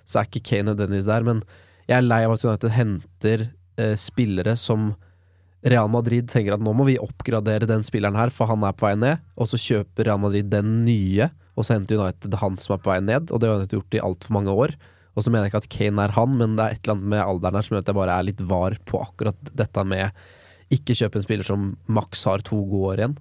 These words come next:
og så kan det hende at Kane er både tre og fire. Men han har hatt veldig skjøre ankler, eh, så jeg er bare,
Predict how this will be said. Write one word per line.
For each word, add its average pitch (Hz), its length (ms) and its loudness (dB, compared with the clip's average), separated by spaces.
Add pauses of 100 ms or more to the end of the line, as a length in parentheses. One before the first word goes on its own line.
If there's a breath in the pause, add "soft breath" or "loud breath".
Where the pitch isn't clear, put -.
og 107 100 -2
så 113 80 -4
kan 101 200 -2
det 101 100 0
hende 95 100 -4
at - 100 -10
Kane 98 240 -2
er 98 80 -2
både 95 160 -2
tre 101 180 -4
og 98 80 -2
fire. 101 260 -2 (440 soft breath)
Men 107 140 0
han 110 180 0
har 110 400 0
hatt - 300 -4
veldig 110 240 -2
skjøre 107 340 0
ankler, 127 320 -4 (360 soft breath)
eh, 110 100 0
så 120 120 0
jeg 117 80 2
er 113 240 2
bare, 113 360 0